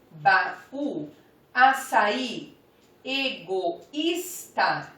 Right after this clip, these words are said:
Itajaí. Ruído. Itaú.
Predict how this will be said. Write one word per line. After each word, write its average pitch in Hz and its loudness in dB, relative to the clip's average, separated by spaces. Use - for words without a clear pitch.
Itajaí. 226 0
Ruído. 262 -6
Itaú. 262 0